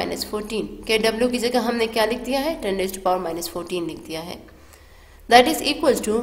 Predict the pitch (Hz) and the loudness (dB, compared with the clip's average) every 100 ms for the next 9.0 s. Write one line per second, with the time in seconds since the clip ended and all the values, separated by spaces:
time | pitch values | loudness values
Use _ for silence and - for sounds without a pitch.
0 | 214 208 233 247 247 247 240 196 180 190 | 2 4 4 2 4 4 6 2 4 2
1 | 226 233 247 240 247 247 247 247 240 170 | 4 4 4 0 -2 -2 0 0 -2 -4
2 | 180 165 156 156 - 165 156 156 156 165 | -6 -6 -8 -8 -8 -8 -8 -10 -10 -10
3 | 156 160 190 233 294 - - - - - | -10 -10 -8 -6 -6 -10 -18 -20 -20 -20
4 | - - - 240 247 254 277 370 381 285 | -20 -20 0 4 8 8 10 8 10 10
5 | 294 302 302 302 - - 202 208 247 262 | 8 4 4 4 0 0 2 6 6 6
6 | 247 196 190 180 180 175 185 240 - - | 6 4 6 2 0 0 2 0 -2 -12
7 | - - - - - 208 220 247 247 196 | -20 -20 -20 -20 -8 6 8 8 6 6
8 | 208 269 - - 214 220 220 220 247 311 | 6 4 -6 -6 4 6 6 6 6 6